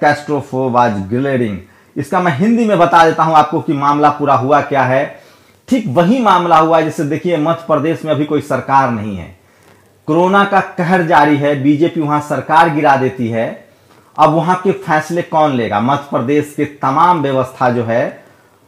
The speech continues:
वो छोड़ दिया गया है, ऐसे ही छुटा हुआ है।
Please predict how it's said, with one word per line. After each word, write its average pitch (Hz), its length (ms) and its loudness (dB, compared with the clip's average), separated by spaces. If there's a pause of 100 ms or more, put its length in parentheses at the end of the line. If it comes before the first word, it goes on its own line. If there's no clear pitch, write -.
वो 127 180 0
छोड़ 143 360 0
दिया 135 240 2
गया 127 200 2
है, 131 240 4
ऐसे 135 220 -2
ही 135 80 -4
छुटा 117 280 -4
हुआ 107 240 0
है। 85 280 -10